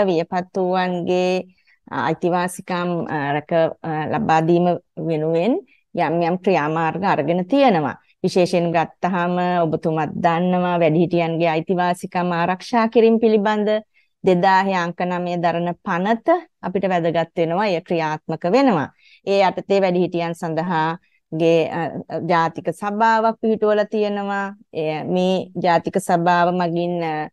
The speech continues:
ගන්නා තීරණ ක්‍රියාත්මක කිරීම සඳහා, අ, වැඩිහිටි ජාතික මහලේකම් කාර්යාලයක් පිහිටුවලා තිබෙනවා. ඒ යටතේ වැඩිහිටි හිමිකම් නිලධාරීවරුන් වරියන් සිටිනවා. සෑම දිස්ත්‍රික් කාර්යාලයකම, අ,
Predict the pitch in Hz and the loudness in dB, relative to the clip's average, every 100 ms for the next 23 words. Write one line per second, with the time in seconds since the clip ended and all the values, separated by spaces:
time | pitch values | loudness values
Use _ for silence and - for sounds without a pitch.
0 | _ - 175 180 180 170 - 226 233 233 | _ 0 2 4 2 0 2 4 6 6
1 | 220 220 214 202 190 196 190 208 196 190 | 4 2 2 2 -2 -6 -6 -2 -2 -2
2 | 190 202 185 185 180 185 185 180 185 _ | -2 -2 -2 -2 -2 0 0 -2 -6 _
3 | _ _ _ - 160 165 170 196 196 190 | _ _ _ -12 -6 2 2 4 2 2
4 | 180 175 175 190 190 185 175 170 170 170 | 2 0 0 -4 -2 -2 -2 -2 -4 -4
5 | 202 170 185 220 233 233 233 233 233 220 | -2 0 2 2 4 4 2 0 -2 0
6 | 220 226 226 208 214 208 208 208 208 180 | 0 0 0 -2 0 -2 -4 -4 -2 2
7 | 185 175 180 190 185 175 185 190 202 190 | 4 2 0 0 2 2 2 0 -2 -2
8 | 180 190 180 175 175 185 190 185 196 220 | -2 -2 0 0 2 2 4 2 2 4
9 | 247 247 240 226 233 233 226 226 226 220 | 4 4 2 2 2 0 -2 -4 -4 -4
10 | 220 220 214 220 233 190 208 214 202 190 | -2 -2 -2 -4 -2 0 0 0 0 -2
11 | 220 - 226 214 208 208 202 202 196 208 | -4 -2 0 2 4 4 4 2 0 -2
12 | 196 196 | -2 -4